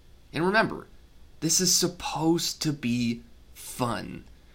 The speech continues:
If you don't enjoy tasting wine, but you enjoy drinking wine, don't feel pressured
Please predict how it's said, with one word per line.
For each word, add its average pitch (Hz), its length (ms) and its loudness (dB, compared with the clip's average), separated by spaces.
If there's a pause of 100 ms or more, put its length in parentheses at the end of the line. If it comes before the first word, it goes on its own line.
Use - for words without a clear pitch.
(500)
If 160 240 6
you 165 140 0
don't 165 480 2
enjoy 135 1120 4
tasting 185 520 0
wine, 202 420 -2 (340)
but 101 100 -2
you 131 180 4
enjoy 123 500 2 (100)
drinking 113 800 0
wine, 71 440 -8 (640)
don't 196 340 2
feel 175 280 2
pressured 190 640 0